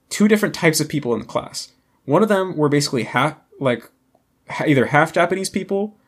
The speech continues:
or ethnically full, like, fully ethnically Japanese people, but they were born and raised in the U S. And these people had basically, like, gone to Japanese Saturday school since the time they were, like, in elementary school to, like, learn kanji and, like,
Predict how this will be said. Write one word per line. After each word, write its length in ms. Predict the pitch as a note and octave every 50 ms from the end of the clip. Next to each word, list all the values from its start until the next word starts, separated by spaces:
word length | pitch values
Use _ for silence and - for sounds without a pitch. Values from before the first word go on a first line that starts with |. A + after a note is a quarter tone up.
| _ _ _ _
or 520 | - D3 C#3+ C#3+ C#3 C3+ C3 A#2+ - - _ _ _ _ _ -
ethnically 420 | D3 D#3 - D#3+ D3 C#3+ D#3 D3
full, 320 | C3+ - - C#3+ C3+ C#3+ -
like, 180 | D#3 C3+ B2+
fully 380 | - - D3+ C#3 C3+ C3 B2+ B2
ethnically 360 | C3 C3 - C3+ B2+ - B2+
Japanese 340 | A#2+ B2 B2+ B2+ B2+ B2 -
people, 340 | C#3 B2 - B2+ A2+ - - -
but 100 | A#2+ B2+
they 80 | B2+
were 80 | B2 A#2
born 340 | A2+ A2+ A#2 A#2 A#2 A#2 A#2
and 100 | A2+ A2
raised 240 | G#2 A2 A2+ A2+
in 60 | - A2+
the 80 | G#2+
U 100 | G2+ G2+
S. 340 | G#2 B2 D#3+ - - - - _ _ _ _ _ _ _ _ _ _ _ - - _ _ -
And 300 | C3+ B2+ B2 B2 A#2+ G#2+
these 280 | A#2+ B2 B2 - - - _ -
people 300 | - B2+ A#2+ B2 A2+ G#2
had 180 | A#2+ A2+ A2
basically, 400 | - A2+ A#2 - - - A2 A2
like, 300 | A2 G#2 G#2 - - _ _ _ _ _ -
gone 220 | - A#2+ A#2 A#2 A2
to 80 | -
Japanese 460 | A2+ G#2+ A2+ G#2+ A2 - A#2 A#2 A2+ -
Saturday 340 | - G#2+ A2 A2+ G#2+ A2
school 540 | A2 - - - A#2+ A2+ G#2+ G#2+ A2 A#2 - _ _ _ _ _ _ _ _
since 220 | - C3 A#2+ A2+
the 80 | - G#2+
time 260 | A2 B2 A2+ A2+ G#2+
they 100 | G#2+ G#2+
were, 100 | G#2+ G#2
like, 140 | G2+ G2+ A#2
in 80 | A2
elementary 420 | G#2 G2+ G#2 G#2 G#2 G2+ - G#2+ G2+
school 380 | - - - A2 G#2+ G#2 G2+
to, 120 | G2+ - G2+
like, 200 | F#2+ G#2 G#2 -
learn 240 | G#2+ G#2 G2 G2+ G2+
kanji 560 | - - G2+ G2+ G2+ G#2 G#2+ G#2 G2+ G2 F#2
and, 120 | - G2+
like, 220 | G2+ G2 F#2+ -